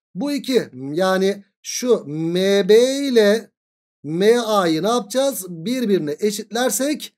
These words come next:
o zaman bir şeyler çıkacak. Çünkü bu da yarıçap, bu da yarıçap. E, M B'yi eşitleyelim. Hocam x eksi eksi birin karesi, x artı birin karesi artı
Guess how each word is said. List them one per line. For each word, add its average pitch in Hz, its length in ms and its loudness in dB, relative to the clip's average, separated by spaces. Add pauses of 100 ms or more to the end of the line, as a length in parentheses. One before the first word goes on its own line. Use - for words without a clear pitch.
(280)
o 214 120 4
zaman 190 280 0
bir 196 60 -8
şeyler 170 320 -4
çıkacak. 196 360 -6
Çünkü 151 320 -8
bu 220 80 -2
da 262 80 0
yarıçap, 240 400 0
bu 220 80 -2
da 190 60 4
yarıçap. 120 320 -4 (300)
E, 180 80 -2
M 240 280 2
B'yi 269 260 -2
eşitleyelim. 240 540 -2 (240)
Hocam 240 400 2
x 247 220 -6
eksi 254 220 -6
eksi 240 240 -8
birin 214 160 -2
karesi, 180 300 -2
x 180 240 -8
artı 220 260 -2
birin 220 160 -2
karesi 208 440 0
artı 196 560 -4